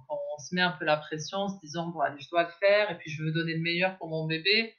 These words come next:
Donc si je le fais pas inconsciemment, ça veut dire que je donne pas le meilleur. » Enfin voilà, donc il y a tout à, il y a plein de so-,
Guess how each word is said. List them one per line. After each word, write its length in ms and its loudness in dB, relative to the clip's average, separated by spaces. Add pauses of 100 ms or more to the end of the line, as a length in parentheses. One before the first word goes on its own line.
(300)
Donc 120 -8
si 200 -4
je 140 -2
le 60 0
fais 140 0
pas 480 4 (340)
inconsciemment, 1000 -2
ça 160 -2
veut 160 -4
dire 200 -4
que 80 -6
je 100 -4
donne 180 -2
pas 80 2
le 80 -4
meilleur. » 420 4 (480)
Enfin 80 2
voilà, 240 4
donc 140 -8
il 40 0
y 60 2
a 40 -4
tout 180 -4
à, 320 8
il 20 0
y 40 0
a 40 -2
plein 200 2
de 40 -8
so-, 140 -8